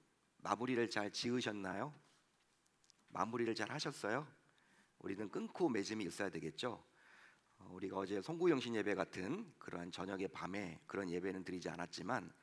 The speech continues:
그래도 오늘 이 새벽에 또 육 개월을 돌이켜보면서, 어, 또 우리가 잘 열심히 살았는데 과연 잘 살았는지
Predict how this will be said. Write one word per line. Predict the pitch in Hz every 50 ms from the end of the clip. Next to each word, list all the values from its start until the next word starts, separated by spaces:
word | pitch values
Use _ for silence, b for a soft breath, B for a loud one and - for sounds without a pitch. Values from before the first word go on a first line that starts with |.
| B B B B B B B B _
그래도 | - - 92 90 87 90
오늘 | 87 98 98 92
이 | 90 98 95
새벽에 | - - 156 151 156 143 - 87 87 82 80 - - _ b b b b b b b b b b b _ _ _ _ _ _ _ _ _
또 | - - 95 98 98 95 92 - -
육 | 98 101 -
개월을 | - 139 127 120 117 113 113 110 101
돌이켜보면서, | - 98 104 110 - - 104 90 85 87 90 90 90 85 - 127 117 98 - - _ b b b b b b b b b b b b _ _
어, | - - - 82 87 85 -
또 | - 98
우리가 | 92 92 92 90 92 95 92 92 -
잘 | - - - - 107 101
열심히 | 98 95 - - 104 107 95
살았는데 | 123 143 143 139 120 98 85 82 101 127 107 85 - b b b b b b b _ -
과연 | - - 92 95 92
잘 | 92 90 87
살았는지 | - 131 151 156 156 143 107 92 80 82 92 123 175 180